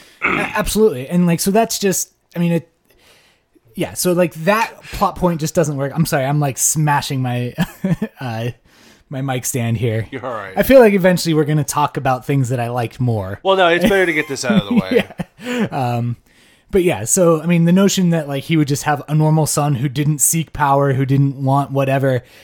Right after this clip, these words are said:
Speaker 1: is just stupid. I don't like it. It doesn't work on any level.
Speaker 2: It, so does that make, like, one of, like, one of his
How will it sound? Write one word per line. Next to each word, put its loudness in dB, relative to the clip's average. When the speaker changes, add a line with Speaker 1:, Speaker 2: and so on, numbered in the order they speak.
Speaker 1:
is -2
just 0
stupid. 0
I -10
don't -4
like -4
it. -6
It -10
doesn't -2
work 0
on -4
any 2
level. -2
Speaker 2:
It, -10
so -4
does 0
that 2
make, -2
like, -2
one -2
of, -8
like, -6
one -2
of -6
his -6